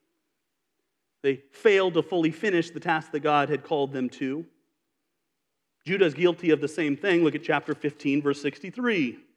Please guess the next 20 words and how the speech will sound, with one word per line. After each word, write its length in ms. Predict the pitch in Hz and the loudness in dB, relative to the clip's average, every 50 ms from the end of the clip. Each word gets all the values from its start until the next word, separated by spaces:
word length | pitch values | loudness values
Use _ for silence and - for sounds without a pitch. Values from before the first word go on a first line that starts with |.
| _ _ _ _ _ _ _ _ _ _ _ _ _ _ _ _ _ _ _ _ _ _ - | _ _ _ _ _ _ _ _ _ _ _ _ _ _ _ _ _ _ _ _ _ _ -14
At 80 | 139 | -6
the 160 | - 165 175 | 2 4 6
end 160 | 202 208 208 196 | 8 8 8 6
of 80 | 175 | 6
this 200 | 170 170 160 - | 4 2 2 2
long 480 | 151 156 175 190 196 196 202 202 190 180 | 0 2 6 6 8 8 6 6 4 4
list 280 | 185 190 175 - - | 2 2 2 0 -2
of 120 | 165 151 - | -6 -6 -4
cities 400 | - - 214 208 202 180 165 160 | -2 0 0 0 0 0 -2 0
and 140 | 151 151 160 | 0 0 0
regions 420 | 196 202 202 165 175 165 160 147 | -2 -4 -2 2 2 2 2 2
that 120 | 135 156 | 0 -2
Judah 340 | 147 139 160 202 208 185 170 | -4 -4 -4 -2 2 2 4
is 180 | 160 156 147 139 | 4 2 0 2
given, 400 | 143 226 214 180 180 170 180 190 | 4 4 4 6 4 4 2 2
in 120 | 175 160 | 0 2
verse 220 | 151 170 185 175 - | 2 2 0 0 0
sixty-three 540 | 190 165 - - 160 156 - 214 220 214 | -4 -6 -6 -8 -10 -8 -4 -2 -2 0
we 140 | 196 180 170 | 0 0 0
read, 420 | 160 156 160 165 170 185 202 214 | 2 2 2 2 2 0 -4 -8